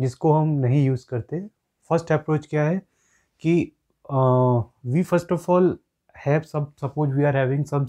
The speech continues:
signal x of n जिसका सैंपलिंग रेट क्या है फिलहाल, एफ़ एस। Now we want to increase or we want to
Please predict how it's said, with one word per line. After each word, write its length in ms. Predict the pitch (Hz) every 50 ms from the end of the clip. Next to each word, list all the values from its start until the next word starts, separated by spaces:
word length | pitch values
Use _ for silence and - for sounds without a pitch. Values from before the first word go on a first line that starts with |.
| -
signal 380 | 131 120 127 135 139 139 127 110
x 180 | - - -
of 200 | 147 151 147 - 143 135
n 120 | 143 170 170 - _ _ _ _ _ _ _ _ -
जिसका 280 | 135 123 - - 165
सैंपलिंग 520 | 156 - 151 139 135 127 - 151 160 156 143
रेट 200 | 147 147 143 - -
क्या 100 | 143 147
है 60 | 156
फिलहाल, 360 | 156 - 127 135 151 175 165 - -
एफ़ 280 | - 123 113 - - 107
एस। 240 | 101 92 - - _ _ _ _ _ 120
Now 260 | 117 127 135 151 165 185 170 135
we 100 | 151 165 156 143
want 240 | 143 143 147 151 147 175
to 40 | 165 156 143 135
increase 500 | 127 123 113 - 127 135 156 165 156 - _ _ _ _ _ _ _ _ -
or 100 | 165 180 160
we 100 | 165 165 156
want 180 | 151 147 147 143
to 40 | 170